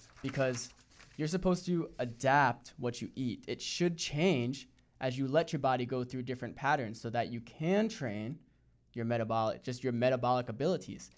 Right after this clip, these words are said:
So if you're not changing what you do <clears throat> from a food standpoint, then you're never, ever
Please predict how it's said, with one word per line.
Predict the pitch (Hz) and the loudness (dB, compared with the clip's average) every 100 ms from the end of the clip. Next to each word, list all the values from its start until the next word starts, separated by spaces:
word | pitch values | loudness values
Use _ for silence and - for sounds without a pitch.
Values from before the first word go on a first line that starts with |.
| - | -4
So | 143 131 127 - | 2 2 0 -10
if | 139 | 0
you're | 180 | 4
not | 226 165 | 4 2
changing | 185 196 185 143 | 4 4 4 2
what | 156 165 | 2 0
you | 156 | -2
do | 139 160 208 151 117 | 0 0 0 0 -2
<clears throat> | 92 - - | -6 -14 -4
from | 139 | -2
a | 131 | -2
food | - 160 214 | 0 2 2
standpoint, | 208 131 117 117 117 135 - - | 0 -4 -4 -4 -6 -6 -10 -10
then | 143 139 | -4 -2
you're | 151 | 0
never, | 135 135 151 165 180 170 - - | 0 2 2 4 2 0 -6 -6
ever | 190 196 160 143 | 2 2 4 0